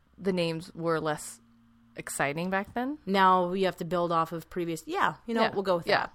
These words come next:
Speaker 1: I think of the time of the prime.
Speaker 2: Mm-hmm.
Speaker 1: Yeah. <laughs> Um, so he wins the Triple Crown, and this has only been ha-, uh, done twice before. So
Speaker 2: Okay.
Speaker 1: he's in a rare kind of sector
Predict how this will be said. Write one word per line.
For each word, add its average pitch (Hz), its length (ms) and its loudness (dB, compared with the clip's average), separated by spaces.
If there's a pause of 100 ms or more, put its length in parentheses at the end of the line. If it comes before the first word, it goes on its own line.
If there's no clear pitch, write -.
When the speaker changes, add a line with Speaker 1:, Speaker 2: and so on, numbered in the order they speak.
(140)
Speaker 1:
I 220 100 4
think 285 180 0
of 190 140 4
the 185 80 -2
time 175 320 0
of 196 80 -4
the 165 60 -8
prime. 175 340 0
Speaker 2:
Mm-hmm. 185 340 -2
Speaker 1:
Yeah. - 180 0 (320)
<laughs> 233 360 -4 (480)
Um, 190 500 6
so 208 280 6
he 247 180 -4
wins 294 160 -2
the 294 80 -4
Triple 285 240 -4
Crown, 170 320 2
and 175 160 -4
this 196 140 -2
has 247 140 -2
only 214 240 0
been 185 160 -6
ha-, 175 200 -8
uh, 175 400 4
done 165 240 2
twice 156 300 -2
before. - 460 -6 (320)
So 160 360 6
Speaker 2:
Okay. 180 360 -4
Speaker 1:
he's 208 200 -2
in 190 100 0
a 160 60 0
rare 180 580 2
kind 175 180 -4
of 175 40 -8
sector 143 580 -4